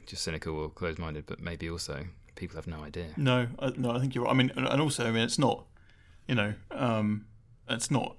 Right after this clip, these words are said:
Speaker 2: it, I mean, it's, it's hard to find out about this stuff if you're not already looking for it, and because, I mean, Facebook are gonna be doing their hardest to hide it as well from the
Speaker 1: Yeah.
Speaker 2: average user.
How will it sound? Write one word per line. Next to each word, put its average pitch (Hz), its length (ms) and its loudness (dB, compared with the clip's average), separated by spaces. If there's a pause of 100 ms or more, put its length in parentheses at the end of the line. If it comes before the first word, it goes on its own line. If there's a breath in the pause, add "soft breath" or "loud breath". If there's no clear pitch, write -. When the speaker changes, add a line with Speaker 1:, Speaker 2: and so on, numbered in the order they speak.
Speaker 2:
it, - 180 -2
I 120 100 4
mean, 120 140 8
it's, - 140 4
it's 151 160 0
hard 151 160 10
to - 60 -6
find 117 160 4
out 123 100 8
about 120 200 4
this 117 100 -2
stuff 120 200 2
if 110 100 -4
you're 196 100 -2
not 113 140 4
already 117 220 4
looking 117 300 2
for 123 240 0
it, 117 120 2
and 113 400 -2
because, 127 220 4
I - 40 4
mean, 175 180 0 (100)
Facebook 117 320 -2
are 123 80 0 (120)
gonna 127 120 -2
be 113 80 -2
doing 196 140 -2
their 190 120 -4
hardest 131 280 -4
to 117 80 -4
hide 123 220 2
it 123 120 -2
as 127 120 -4
well 120 180 0
from 123 160 -2
the 101 80 6
Speaker 1:
Yeah. 101 180 4
Speaker 2:
average 113 240 -2
user. 120 320 0